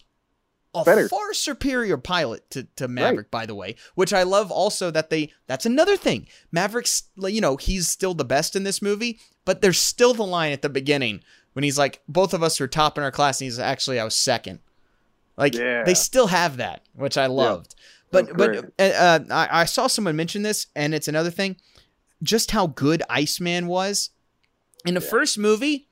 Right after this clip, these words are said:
Speaker 1: Tom Cruise is a little bitch at the end.
Speaker 2: Oh, yeah.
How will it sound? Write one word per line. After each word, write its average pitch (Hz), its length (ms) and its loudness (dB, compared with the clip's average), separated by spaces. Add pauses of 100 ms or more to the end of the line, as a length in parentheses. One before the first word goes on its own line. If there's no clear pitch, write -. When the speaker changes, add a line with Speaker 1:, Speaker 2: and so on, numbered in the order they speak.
(500)
Speaker 1:
Tom 359 260 -2
Cruise 277 260 0
is 208 60 -2
a 196 40 -6
little 190 180 -2
bitch 165 380 0
at 147 120 -4
the 131 140 -4
end. 101 340 -8 (580)
Speaker 2:
Oh, 156 100 2
yeah. - 80 0